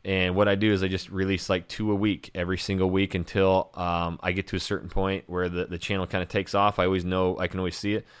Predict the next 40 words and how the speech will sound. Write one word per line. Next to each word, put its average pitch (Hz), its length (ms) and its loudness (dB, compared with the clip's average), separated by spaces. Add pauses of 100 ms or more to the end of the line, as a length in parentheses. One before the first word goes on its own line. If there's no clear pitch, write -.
(180)
and 90 140 -2
then 92 60 4
I'll 87 120 4
go 92 140 2
to 85 80 0
one 101 240 2
a 92 60 0
week. 80 260 -6
But 87 100 -2
that 107 380 2
was 101 160 0
just 98 180 -4
my 95 80 2
recipe 92 400 2
'cause 90 140 -4
I 87 60 0
have 80 100 -8
thirteen 95 500 -2
of 82 120 -2
'em. 80 140 -4
But 82 220 -4 (400)
one 113 240 2
channel, 117 380 2
starting 107 360 4
out 90 200 2
brand 101 260 2
new, 104 220 4
I 95 80 4
would 87 100 0
try 95 200 0
and 92 120 0
get 92 80 2
at 87 100 -4
least 92 280 -6
ten, 98 340 -2
twelve 95 300 4
videos 92 300 2
shot 92 420 0
and 92 180 -8
edited 92 460 0